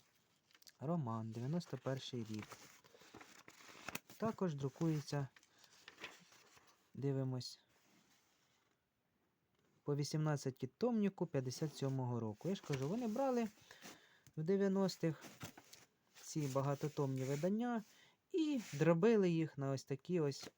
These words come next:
е, книжечки. Отакий собі, е, комерційний проект. Так, така мені попадалась.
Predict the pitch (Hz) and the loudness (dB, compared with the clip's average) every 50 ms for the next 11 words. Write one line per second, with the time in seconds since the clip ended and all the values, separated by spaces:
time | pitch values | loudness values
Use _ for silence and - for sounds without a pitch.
0 | _ _ - - - _ _ - 123 123 - - 131 143 139 131 135 123 - - | _ _ -20 -20 -20 _ _ -8 -6 -6 -4 -2 -2 0 0 0 -2 -4 -8 -8
1 | - 117 113 107 104 104 - _ _ _ - - _ _ - _ _ - 190 190 | -6 -4 -4 -4 -6 -8 -14 _ _ _ -20 -20 _ _ -20 _ _ -8 -4 -4
2 | 214 208 - - 240 226 202 - 156 147 143 151 151 147 139 - - - - - | -4 -4 -4 -4 -4 -4 -2 -2 -4 -4 -2 -2 -2 -2 -4 -6 -12 -20 -20 -20
3 | _ _ _ _ _ 123 123 - - 135 135 135 131 131 - - - 160 147 143 | _ _ _ _ _ -8 -8 -4 -2 -2 0 0 0 -2 -2 -2 0 2 2 2
4 | 139 135 127 - - 131 120 113 107 107 - - - - - - - - - - | 2 2 0 0 -2 -2 0 0 -2 -2 -4 -8 -14 -20 -20 -20 -20 -20 -20 -20
5 | - - - - _ _ _ _ _ _ _ _ _ _ - - - - - - | -20 -18 -20 -20 _ _ _ _ _ _ _ _ _ _ -20 -20 -20 -18 -18 -18
6 | - - - - - - - - - - - - - - - _ _ - 135 123 | -20 -20 -20 -20 -20 -20 -20 -20 -20 -20 -20 -20 -20 -20 -20 _ _ -6 -6 -6
7 | - - 156 151 - 233 233 208 180 180 170 - 156 143 - 139 120 110 107 104 | -4 -4 -6 -4 0 0 2 2 2 2 2 0 -2 -2 -2 -2 -2 -2 -2 -2
8 | 104 104 104 - - - - | -2 -4 -6 -8 -10 -14 -16